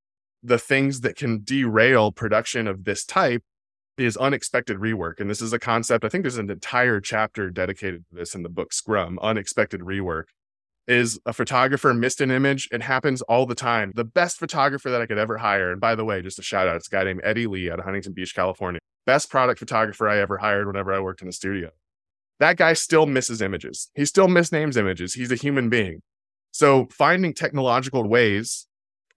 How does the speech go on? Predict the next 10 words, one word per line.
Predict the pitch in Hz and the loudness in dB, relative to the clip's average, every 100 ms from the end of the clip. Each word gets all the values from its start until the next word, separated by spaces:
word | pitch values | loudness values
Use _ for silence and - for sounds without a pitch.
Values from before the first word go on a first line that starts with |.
| - | -6
to | 127 117 101 | 0 0 2
reduce | 123 123 180 180 | 2 4 2 4
or | 143 | 4
eliminate | 123 135 123 104 | 4 4 4 2
rework | 110 123 98 92 - | 0 -2 -2 -4 -4
is | 107 101 | -4 -2
one. | 107 127 113 92 120 - _ _ _ _ | 0 4 4 2 -2 -8 _ _ _ _
And | 127 | 2
I | 143 | 2
think | 143 180 175 | 2 0 0